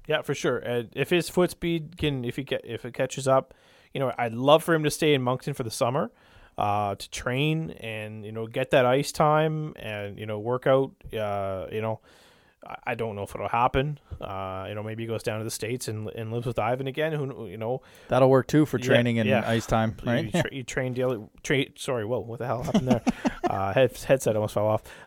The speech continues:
Speaker 1: Uh, yeah, train daily with an N H L er. Uh, you can't, you
Speaker 2: Yeah.
Speaker 1: can't go wrong with that. So, um, yeah, I mean, that's, that's a huge wish. I mean, love for him to stay in Moncton. Uh, or, or, you know,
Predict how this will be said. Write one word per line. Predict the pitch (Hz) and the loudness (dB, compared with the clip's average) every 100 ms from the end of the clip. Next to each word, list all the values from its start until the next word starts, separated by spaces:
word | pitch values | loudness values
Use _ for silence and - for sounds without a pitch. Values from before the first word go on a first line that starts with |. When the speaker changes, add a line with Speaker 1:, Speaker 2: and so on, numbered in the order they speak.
| - | 2
Speaker 1:
Uh, | 113 117 113 110 107 - | 6 8 8 6 2 0
yeah, | 135 | 0
train | 113 156 151 | 2 4 4
daily | 135 147 143 | 6 8 8
with | 135 | 6
an | 135 | 4
N | 135 | 2
H | 123 139 | 4 6
L | 131 147 | 8 8
er. | 151 - - - | 4 -4 -10 -6
Uh, | 101 98 | -4 -4
you | 107 | -6
can't, | - 131 | -4 -4
you | 110 113 | -4 0
Speaker 2:
Yeah. | 117 | 0
Speaker 1:
can't | 120 | 2
go | 120 | 4
wrong | 123 120 | 4 4
with | 107 | 2
that. | 120 104 - | 0 0 -2
So, | - 110 107 - - - - | -2 -2 -2 -10 -20 -20 -4
um, | 104 98 95 - | -2 -2 -4 4
yeah, | 175 127 | 6 6
I | 131 | 4
mean, | 139 131 | 2 4
that's, | 135 - - - | 4 4 -4 -2
that's | - 160 - | 4 4 4
a | |
huge | 143 165 143 | 4 4 8
wish. | 139 143 151 - - | 10 10 8 2 -2
I | 117 | -4
mean, | 117 120 | -4 2
love | 135 | 2
for | 143 | 4
him | 135 | 2
to | 131 | 2
stay | 147 131 | 2 2
in | |
Moncton. | 127 131 127 135 131 135 - - _ _ - | 2 0 2 2 2 0 -4 -16 _ _ -8
Uh, | 104 | -4
or, | 113 | -2
or, | 101 110 104 87 | -2 -4 -6 -8
you | |
know, | 107 98 | -8 -10